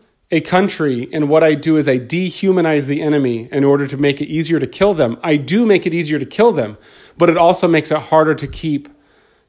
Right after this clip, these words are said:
real limits on what that looks like. If I just teach my soldiers that everyone on the other side is other and everyone on the other side is a horrible human being and everyone on the other side, um,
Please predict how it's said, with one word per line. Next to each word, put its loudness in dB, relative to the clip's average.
real 4
limits 0
on -2
what -2
that -4
looks -2
like. -6
If -4
I 4
just -2
teach -2
my 2
soldiers 0
that -8
everyone 4
on 2
the 2
other 4
side 2
is 2
other 2
and -6
everyone 0
on 0
the 2
other 2
side 0
is -4
a -6
horrible 2
human -2
being 0
and -8
everyone 2
on 2
the 2
other 0
side, 0
um, -2